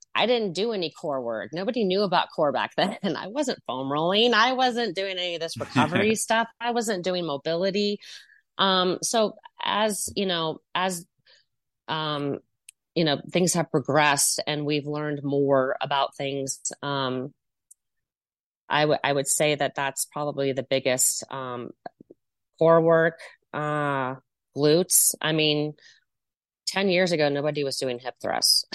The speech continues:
Speaker 1: <laughs> right? Or maybe, maybe they were, but I mean, they weren't.
Speaker 2: Yeah, core.
Speaker 1: Yeah.
Speaker 2: Very early. Yeah. Not
Speaker 1: No,
Speaker 2: many, not the
Speaker 1: no.
Speaker 2: masses,
Speaker 1: I mean,
Speaker 2: for sure.
Speaker 1: yeah.
Speaker 2: <laughs>
Speaker 1: Um, and certainly not twenty years ago. And,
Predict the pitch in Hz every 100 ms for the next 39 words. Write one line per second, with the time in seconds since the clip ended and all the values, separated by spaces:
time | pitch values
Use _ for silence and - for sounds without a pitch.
0 | - _ - 180 - 147 160 185 - -
1 | - - _ - 175 196 202 196 - 202
2 | 202 196 175 175 156 151 143 139 165 170
3 | 226 262 233 208 202 214 98 90 - _
4 | - 101 101 - 233 240 196 - - 117
5 | 127 127 120 123 117 107 98 95 104 98
6 | 85 - 113 294 311 240 147 110 101 214
7 | - 160 135 104 104 208 214 208 190 190
8 | 185 190 208 156 131 - - 131 131 175
9 | 165 175 - - 196 - 233 208 196 185
10 | - - 190 202 185 147 139 139 139 135
11 | 139 156 139 139